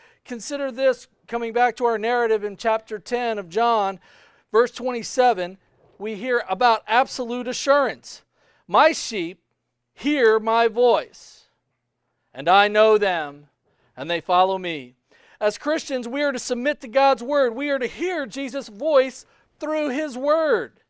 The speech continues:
God has providentially planned your life circumstances,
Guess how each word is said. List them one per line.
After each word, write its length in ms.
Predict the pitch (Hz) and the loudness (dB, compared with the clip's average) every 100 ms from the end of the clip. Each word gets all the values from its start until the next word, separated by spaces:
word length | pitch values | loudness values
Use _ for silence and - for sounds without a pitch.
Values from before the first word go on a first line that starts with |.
| _ _ _ _ _ | _ _ _ _ _
God 180 | 247 277 | 4 4
has 160 | 262 | 2
providentially 880 | - 277 294 311 302 302 - 262 240 | -4 2 4 4 2 -2 -4 -8 -10
planned 460 | 196 254 269 277 233 | -8 -6 -4 -4 -6
your 120 | 285 | -4
life 280 | 277 285 254 | 0 0 -2
circumstances, 1000 | - 285 - 226 - 220 208 - 226 | -6 -8 -6 -10 -6 -4 -4 -8 -10